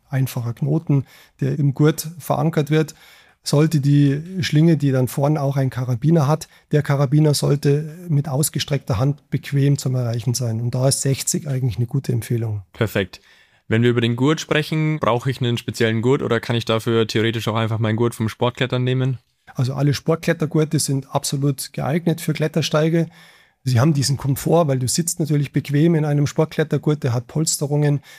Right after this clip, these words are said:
Speaker 1: der hat eine breite Hüftschlaufe, breite Bandschlaufen über die Beine und eine zentrale Verankerung und auch genügend seitliche Befestigungshaken für meine Karabiner, die ich dann seitlich irgendwo einhängen, sollte ich mal nicht im Seil sein und habe irgendeine Wegstrecke zurückzulegen.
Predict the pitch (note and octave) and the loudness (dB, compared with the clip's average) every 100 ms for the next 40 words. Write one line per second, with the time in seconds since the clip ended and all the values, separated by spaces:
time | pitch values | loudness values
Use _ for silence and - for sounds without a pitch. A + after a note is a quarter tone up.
0 | _ - B2+ D3 C3 C3+ C3+ C3 D3 - | _ -2 0 2 0 0 0 2 0 -2
1 | - C#3+ C#3 C3 C3 C3 C3+ B2+ D3 D3 | -2 0 0 -2 -2 -2 -2 0 -2 -2
2 | - C3+ C#3 - D#3 C#3 C#3 C3 C3+ D#3 | -4 -2 -2 0 -2 2 2 2 2 4
3 | D#3+ D3 - - _ - D3+ C#3+ G3 F3+ | 2 2 -6 -20 _ -2 2 2 0 0
4 | C#3 - C#3 C#3 C3 D#3 - C3+ D3 D#3+ | 0 0 -4 0 0 0 0 0 0 0
5 | D#3+ D#3 D3 E3 E3+ C#3 D3+ C#3+ D#3+ D3+ | 2 2 4 2 0 -2 2 4 6 4
6 | - - - C#3 D3+ D#3 B2 C#3 C#3 C#3 | 0 -8 -4 -2 0 0 2 2 0 -4
7 | C#3+ D3+ - D3+ C#3+ C#3 - C#3 D3 E3+ | -2 -2 0 0 2 0 -2 -2 0 0
8 | C#3+ - C3 B2+ C3 - B2 B2+ C#3+ D3+ | -2 0 -2 0 -2 -2 -6 -2 0 2
9 | C#3 C3+ - C3 C#3 C#3+ D3 C3 C3 C#3+ | 2 -2 -2 -4 -2 -4 -2 -2 -4 -4
10 | D3+ C3+ C#3 C#3 C3+ C3 C#3 C3 C#3+ C#3+ | -2 0 0 -2 -2 -2 -2 0 -2 -2
11 | D3 B2+ C#3 D#3 D3 C3+ A#2+ - C#3+ C3+ | -6 -2 -2 0 0 -2 -2 -4 -4 -2
12 | A#2+ C#3+ - D3 C#3+ - C#3+ C#3+ D3 C#3 | -2 -2 -2 -4 -4 -4 -4 -2 -2 0
13 | C#3 | 0